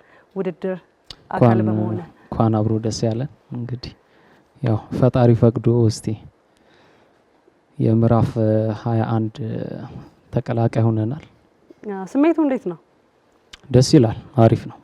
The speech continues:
Speaker 1: አዎ፣ ባለፈው እያነሳህ ነበረ።
Speaker 2: አዎ።
Speaker 1: ሶስተኛ ወይ አራተኛ ነው ካልተሳሳትኩኝ
Speaker 2: አዎ፣ ሶስተኛ።
Speaker 1: እና፣ አዎ፣ ሶስተኛ ኦዲሽንህን ወስደህ ነው የምዕራፍ ሃያ አንድ ውድድር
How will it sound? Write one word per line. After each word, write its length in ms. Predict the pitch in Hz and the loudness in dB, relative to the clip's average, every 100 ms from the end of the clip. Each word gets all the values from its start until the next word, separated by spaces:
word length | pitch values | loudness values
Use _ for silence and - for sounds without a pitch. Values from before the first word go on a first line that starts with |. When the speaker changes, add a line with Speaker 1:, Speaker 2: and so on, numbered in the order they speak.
| _ _ 196 | _ _ -8
Speaker 1:
አዎ፣ 180 | 190 180 | -6 0
ባለፈው 400 | 220 240 247 262 | 2 2 -2 0
እያነሳህ 460 | 220 208 - 240 | 0 0 -4 -6
ነበረ። 320 | 196 156 170 175 165 - 101 98 - | -6 -8 -8 -6 -8 -12 -20 -18 -12
Speaker 2:
አዎ። 180 | - - - - - - | -10 -10 -14 -18 -20 -10
Speaker 1:
ሶስተኛ 340 | 226 208 247 294 | -8 -4 0 4
ወይ 140 | 330 208 | 6 6
አራተኛ 380 | 180 175 185 208 | 4 -2 -2 -2
ነው 140 | 196 170 | -4 -6
ካልተሳሳትኩኝ 480 | - 123 110 107 - | 2 4 4 2 6
Speaker 2:
አዎ፣ 80 | |
ሶስተኛ። 360 | 123 190 120 104 | 6 6 4 4
Speaker 1:
እና፣ 160 | 104 302 - _ - - - - - | 0 -2 -6 _ -20 -20 -20 -18 -10
አዎ፣ 240 | 175 175 180 | -6 -6 -6
ሶስተኛ 340 | 202 180 196 190 | -10 -6 -2 0
ኦዲሽንህን 520 | 196 180 214 214 220 | -2 -4 -4 -2 0
ወስደህ 360 | 202 196 247 247 | -2 0 0 0
ነው 140 | 175 170 | -2 -4
የምዕራፍ 520 | 175 170 180 175 170 | -6 -4 -4 -4 -6
ሃያ 180 | 190 180 - | -6 -6 -4
አንድ 320 | 185 180 151 180 170 170 160 - - - | -4 -6 -8 -8 -6 -8 -10 -16 -18 -8
ውድድር 380 | 190 165 185 | -8 -6 -6